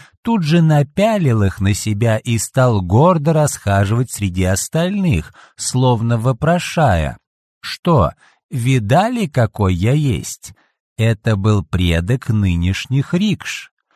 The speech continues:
Может показаться странным, что для изобретения такой простой вещи, как панталоны, понадобилось десять лет. Но так может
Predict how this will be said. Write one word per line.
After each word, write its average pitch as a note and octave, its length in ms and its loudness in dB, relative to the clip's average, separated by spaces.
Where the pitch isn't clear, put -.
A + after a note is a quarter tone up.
Может F#2+ 520 0
показаться G2+ 760 -2
странным, A#2+ 720 0
что A2 300 -2
для G2+ 400 0
изобретения G#2+ 1120 0
такой G2+ 400 0
простой F#2+ 640 0
вещи, G2+ 560 -2
как G2 260 -2
панталоны, F2+ 1040 0
понадобилось F#2 1200 0
десять D#2 580 -6
лет. E3+ 380 -2
Но C3 240 2
так F#3+ 220 -2
может F#3+ 500 -2